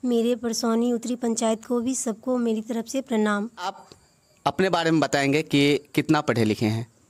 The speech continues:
Speaker 1: मैं दसवीं पास हूँ और यहीं हाई स्कूल में ही पढ़ी हूँ, क्योंकि मेरा मायका और ससुराल दोनों इसी पंचायत में है, इसलिए मैं पढ़ाई यहीं से की हूँ।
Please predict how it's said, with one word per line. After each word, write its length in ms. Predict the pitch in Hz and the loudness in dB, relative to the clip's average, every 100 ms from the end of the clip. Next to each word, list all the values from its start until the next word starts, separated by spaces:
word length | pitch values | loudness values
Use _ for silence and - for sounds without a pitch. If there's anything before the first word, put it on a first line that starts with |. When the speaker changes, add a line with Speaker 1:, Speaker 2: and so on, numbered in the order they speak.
| - | -10
Speaker 1:
मैं 400 | 247 240 233 214 | -4 -2 -2 -2
दसवीं 340 | 240 233 254 | -4 -2 -2
पास 320 | 240 226 226 269 | 0 0 0 -2
हूँ 160 | 311 - _ _ _ - - - | -2 -4 _ _ _ -20 -20 -4
और 200 | 240 196 | 0 2
यहीं 360 | 226 226 262 | 2 2 2
हाई 220 | 240 233 240 | 2 2 0
स्कूल 280 | - 247 | 0 0
में 120 | 240 247 | 2 2
ही 120 | 240 | 2
पढ़ी 280 | 233 226 233 | 0 0 0
हूँ, 220 | 269 339 _ _ - _ _ _ _ 302 | -2 -4 _ _ -20 _ _ _ _ -10
क्योंकि 300 | 247 240 254 | -4 0 2
मेरा 260 | 240 233 | 2 2
मायका 480 | 226 220 226 240 247 | 2 2 0 2 2
और 160 | 240 226 | 2 0
ससुराल 440 | 233 - 240 233 | -4 -4 0 0
दोनों 320 | 220 226 240 240 - _ _ _ | 2 2 2 0 -10 _ _ _
इसी 200 | 294 294 | 0 2
पंचायत 420 | 277 247 226 214 233 | 2 2 2 0 0
में 120 | 220 | 0
है, 180 | 240 349 | 0 -2
इसलिए 320 | 247 240 233 | -2 0 0
मैं 160 | 226 | 0
पढ़ाई 320 | 226 214 214 220 | -2 -4 0 0
यहीं 220 | 226 247 | 2 0
से 140 | 240 | -2
की 140 | 220 202 | -4 -4
हूँ। 180 | 202 | -4